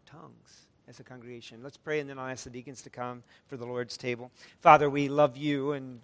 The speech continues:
God, we thank you for your word. Lord, we love you 'cause you are creator and you are good through and through. We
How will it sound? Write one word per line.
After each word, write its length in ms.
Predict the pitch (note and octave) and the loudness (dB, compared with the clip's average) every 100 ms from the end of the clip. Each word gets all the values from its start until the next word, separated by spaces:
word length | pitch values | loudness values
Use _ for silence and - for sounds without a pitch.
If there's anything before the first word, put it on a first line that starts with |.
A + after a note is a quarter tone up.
| - | -8
God, 260 | - C3+ C3+ | 4 4 4
we 80 | C3+ | -2
thank 260 | D3 C#3 | -8 -10
you 60 | A#2+ | -12
for 100 | C#3 | -14
your 120 | B2+ | -14
word. 500 | A#2 C3 C#3+ C#3 C#3 - - - _ _ - E3 D3 | -12 -8 -4 -4 -8 -14 -20 -20 _ _ -20 -20 -18
Lord, 260 | D3+ D3+ D3 | -2 0 2
we 120 | D#3 | 0
love 220 | D3 D3+ | 2 2
you 80 | D3 | 0
'cause 180 | - C3 | -8 -6
you 100 | D3+ | 0
are 100 | C3 | 0
creator 560 | - - D3+ D#3+ E3+ G3 | -2 -4 2 2 2 0
and 200 | D#3 C#3 | -2 -8
you 100 | C#3 | -2
are 120 | C3+ | -2
good 460 | A#2+ D#3 C3 A#2 A#2+ | -2 -2 -2 -4 -14
through 160 | - D3+ | -12 -8
and 120 | C#3+ | -8
through. 300 | C#3+ C3 A2+ - _ _ _ _ _ _ _ - | -8 -10 -12 -16 _ _ _ _ _ _ _ -4
We 380 | D3 D3+ C#3+ | 2 4 2